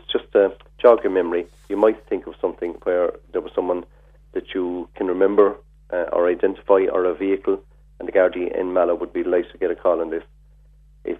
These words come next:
if you could assist in any way. And again, it's last Sunday afternoon between two P M and ten P M. Then we move, move on to our next, uh, burglary, and this happened again on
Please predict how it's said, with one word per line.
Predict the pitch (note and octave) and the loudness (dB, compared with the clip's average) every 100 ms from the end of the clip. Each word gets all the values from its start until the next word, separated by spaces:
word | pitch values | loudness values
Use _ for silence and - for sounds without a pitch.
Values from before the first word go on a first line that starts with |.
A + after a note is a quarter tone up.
| - | -12
if | - | -12
you | E2+ | -12
could | E2 | -10
assist | F2 - - | -10 -10 -10
in | F2+ | -6
any | E2 D#2+ | -4 -4
way. | D#2 D#2 - | -4 -6 -6
And | F2+ | -8
again, | F2+ F#2+ | -2 0
it's | F2+ - | 0 4
last | G#2 G2+ | 4 4
Sunday | G2+ F#2 F2 | 0 2 2
afternoon | E2 F2+ E2+ E2+ - | 2 -4 -6 -6 -10
between | F2 E2+ - | -10 -8 -8
two | F#2+ | -10
P | - F2+ | -6 -6
M | E2 - - | -6 -8 -14
and | E2+ - | -14 -8
ten | E2 - | -8 -8
P | - D#2+ | -10 -8
M. | C#2+ - - _ _ _ _ _ _ _ _ _ - - - - _ G#2 | -8 -14 -20 _ _ _ _ _ _ _ _ _ -20 -20 -20 -20 _ 0
Then | G#2 G#2 | 2 2
we | G#2+ | 2
move, | G2+ G2 - | 0 -4 -6
move | G2+ F#2 | 0 2
on | F#2+ - | 2 2
to | F#2+ F2+ - | -4 -4 -2
our | F#2+ F2+ | -2 0
next, | G2 - - - | 0 -2 -14 -6
uh, | F#2+ F2+ | -2 -2
burglary, | D#2+ F#2 F2 F#2 F#2+ - | 4 2 4 0 -2 -4
and | F#2 F2+ | -10 -8
this | - | -4
happened | G2+ - F#2+ | -6 -4 -4
again | F#2+ F2+ - _ - | -2 -2 -6 _ -8
on | F#2+ | -8